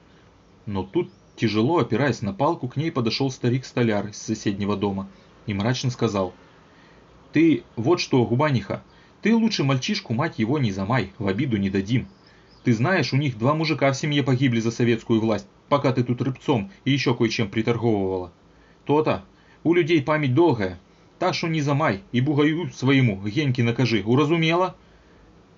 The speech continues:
Генкина мамаша всплеснула руками, заулыбалась, заюлила и пропела елейным голосом:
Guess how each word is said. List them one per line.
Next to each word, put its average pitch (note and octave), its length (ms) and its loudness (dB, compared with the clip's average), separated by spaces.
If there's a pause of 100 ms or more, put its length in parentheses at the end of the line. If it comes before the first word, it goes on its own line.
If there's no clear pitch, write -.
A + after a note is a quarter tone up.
Генкина B2+ 500 -2
мамаша G#2+ 400 -2
всплеснула A2 580 -2
руками, B2 440 0
заулыбалась, G#2 760 0
заюлила A2 560 2
и G#2 100 0
пропела A#2 420 0
елейным G2+ 560 -4
голосом: F#2+ 400 -6